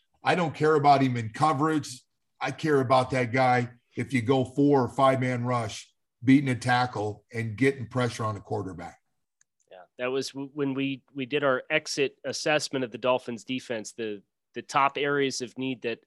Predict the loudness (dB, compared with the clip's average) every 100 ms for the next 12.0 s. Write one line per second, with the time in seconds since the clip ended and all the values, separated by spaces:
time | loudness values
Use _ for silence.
0 | -2 0 0 -4 -4 -4 -4 -6 -4 -4
1 | -6 -6 -6 -10 _ _ _ _ _ _
2 | _ -4 0 2 4 6 6 2 -8 _
3 | -2 2 2 0 0 2 4 4 4 0
4 | -6 _ -4 -2 -2 -2 -2 2 2 2
5 | 0 -2 -6 -6 -6 -2 0 0 0 0
6 | 0 0 -2 -2 -4 -6 -4 -2 -2 -2
7 | -4 -6 -10 _ _ _ -6 -2 -2 -2
8 | 0 2 2 2 4 4 4 4 4 2
9 | 4 2 2 -2 2 2 4 4 4 4
10 | 4 4 2 0 -4 -2 -2 -2 -6 -4
11 | -4 0 2 2 2 4 4 2 -6 -8